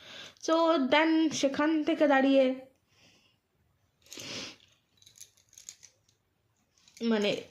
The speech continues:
তুমি তো তার লাইফের একজন পারফেক্ট মানুষ হবেই, কিন্তু এখানে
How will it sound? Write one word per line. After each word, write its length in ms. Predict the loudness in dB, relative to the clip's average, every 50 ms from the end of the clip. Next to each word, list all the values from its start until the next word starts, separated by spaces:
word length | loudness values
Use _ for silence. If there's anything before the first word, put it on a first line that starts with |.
| -12 -2
তুমি 180 | 0 2 2 2
তো 80 | 2 2
তার 140 | 4 4
লাইফের 380 | 4 4 2 2 4 4 4 4
একজন 300 | 2 2 0 0 0 0
পারফেক্ট 420 | 0 0 0 0 0 -2 -2 0
মানুষ 340 | 0 0 0 0 0 -2 -4
হবেই, 300 | -4 -4 -4 -6 -6 -8 -12 -18 _ _ _ _ _ _ _ _ _ _ _ _ _ _ _ _ _ _ _ _ _ _ _ _ _ _ _ _ _ _ _ _ _ _ _ _ _ _ _ _
কিন্তু 340 | -2 -2 0 0 0 2 2
এখানে 600 | 2 0 -2 -6 -6 -2 -2 0 0 2 2